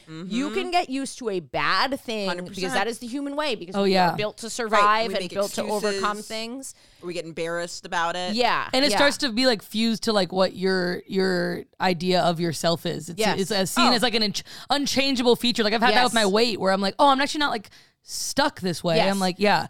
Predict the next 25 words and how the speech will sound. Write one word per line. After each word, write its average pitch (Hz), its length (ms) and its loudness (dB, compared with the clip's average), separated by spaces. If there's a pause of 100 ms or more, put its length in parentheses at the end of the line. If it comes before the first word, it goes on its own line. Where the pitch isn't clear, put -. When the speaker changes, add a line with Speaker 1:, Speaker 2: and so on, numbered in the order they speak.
Speaker 2:
You 214 160 0
are 262 60 8
Speaker 3:
Also 277 160 6
Speaker 2:
never, 247 200 4
ever 220 280 0
stuck 208 360 0
Speaker 1:
You're 214 120 -6
Speaker 2:
in 196 160 -4 (120)
anything. 185 680 -6
Speaker 1:
You 226 180 -10
can 254 220 -8
Speaker 2:
And 190 100 -4
Speaker 1:
do, 208 280 -6
especially 208 260 -10
with, 226 100 -8
like, 190 120 -10
the - 160 -14
internet. 185 360 -12
I 208 40 -14
didn't 135 160 -14
mean 123 80 -16
to - 40 -20
cut 151 80 -16
you - 60 -16
off. - 140 -20